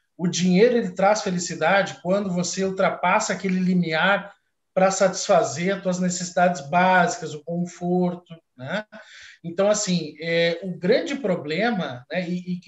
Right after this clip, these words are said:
e, e muito certo o que tu falou, né, depois de passar esse limiar, pouco o dinheiro agrega. Quer dizer, não adianta você ter muito dinheiro e não ter um, um, uma esposa, um companheiro legal, não ter uma família,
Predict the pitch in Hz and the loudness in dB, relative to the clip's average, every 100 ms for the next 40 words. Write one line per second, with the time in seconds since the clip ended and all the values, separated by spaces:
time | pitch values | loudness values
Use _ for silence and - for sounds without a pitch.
0 | _ 180 - 170 _ 160 220 233 233 233 | _ -10 -10 -20 _ -6 -6 2 2 2
1 | 226 220 196 185 185 156 139 170 170 226 | -2 -8 -4 -2 -2 -6 -8 -10 -2 0
2 | 247 240 196 180 208 208 185 170 165 156 | 0 0 0 2 0 0 -4 -6 -8 -2
3 | 202 226 - - - - _ _ _ _ | 2 2 0 -10 -20 -20 _ _ _ _
4 | 208 254 269 269 277 226 180 190 202 208 | 0 2 0 -6 -4 -2 -2 -2 -2 0
5 | 214 196 165 185 214 - 127 - 151 - | 2 2 0 0 0 -2 -8 -10 -14 -10
6 | 170 175 175 226 233 226 214 190 220 214 | -4 -2 -2 -4 -4 -4 -2 -2 -2 -4
7 | 143 160 156 220 208 160 - _ _ _ | -8 -10 -4 0 0 -2 -8 _ _ _
8 | _ _ 214 214 202 185 214 208 196 190 | _ _ -4 -2 -2 2 2 2 0 -4
9 | 185 185 175 175 175 185 170 - 170 214 | -2 -2 -2 -2 -2 -2 -4 -8 0 4
10 | 214 180 165 160 180 175 170 175 185 165 | 6 4 -2 -4 -4 -2 -4 -2 -2 -2
11 | 151 165 185 190 175 165 165 170 185 175 | -2 0 2 2 2 0 -4 -2 -2 -2
12 | 175 160 175 180 160 143 | -4 -6 -4 -4 -4 -6